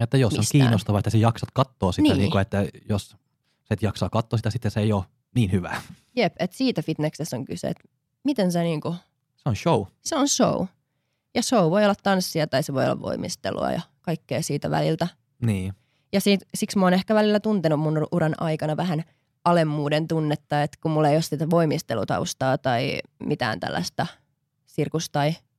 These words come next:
Speaker 1: Niin.
Speaker 2: cheerleading-taustaa, niin oon tuntenut siitä kyllä alemmuuden tunnetta, että voiks mä tonne mennä ja osaaks mä. Mut sit toisaalta mä oon kyllä hyvä esimerkki siitäkin, että tossa lajissa voi pärjätä vaan sille, että sulla on joku,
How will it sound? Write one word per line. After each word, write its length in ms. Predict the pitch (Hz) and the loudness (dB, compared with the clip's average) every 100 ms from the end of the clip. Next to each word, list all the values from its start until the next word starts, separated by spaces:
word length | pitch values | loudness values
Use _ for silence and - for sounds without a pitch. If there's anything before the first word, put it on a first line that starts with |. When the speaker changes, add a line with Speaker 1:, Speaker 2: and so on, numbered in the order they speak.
| _ 110 | _ 0
Speaker 1:
Niin. 120 | 110 | 0
Speaker 2:
cheerleading-taustaa, 920 | 98 - - 165 - 165 175 - 180 180 | 2 -2 -4 -6 -2 0 -2 0 2 2
niin 180 | 185 - | 0 0
oon 180 | 226 202 | -2 0
tuntenut 320 | 180 139 151 | -2 -4 -6
siitä 200 | 175 - | -6 -4
kyllä 120 | 170 - | -4 0
alemmuuden 500 | 226 196 180 170 165 | 2 4 4 2 2
tunnetta, 500 | 165 165 - - 160 _ _ _ _ _ - | 0 -2 -2 -4 -4 _ _ _ _ _ -4
että 260 | 151 - - | -4 -4 -4
voiks 260 | 143 131 - | -2 0 -2
mä 80 | 143 | -2
tonne 200 | 127 104 | -2 -2
mennä 260 | 85 - | -4 -4
ja 120 | - - | -4 -6
osaaks 420 | 151 139 143 - | -4 -4 -4 -4
mä. 140 | 139 170 _ _ _ _ _ _ _ _ - | -6 -6 _ _ _ _ _ _ _ _ 0
Mut 180 | 262 | 0
sit 200 | - 247 - | 0 -6 4
toisaalta 380 | 190 156 156 214 | 4 6 4 4
mä 60 | |
oon 100 | 208 | 4
kyllä 160 | 214 214 | 4 4
hyvä 180 | 202 185 - - | 6 4 0 0
esimerkki 400 | 175 170 160 - | 0 2 0 -2
siitäkin, 400 | 170 160 151 123 | -2 0 0 -2
että 140 | 151 _ _ _ _ | -4 _ _ _ _
tossa 220 | 156 147 | -2 2
lajissa 260 | 127 - | 0 0
voi 100 | 139 | 0
pärjätä 520 | 135 160 - - 151 135 | 2 0 0 -2 -2 0
vaan 180 | 147 | -2
sille, 260 | 160 147 - | -2 -4 -4
että 120 | - | -4
sulla 140 | 156 139 | 0 2
on 80 | 147 | 2
joku, 280 | 151 156 | 4 2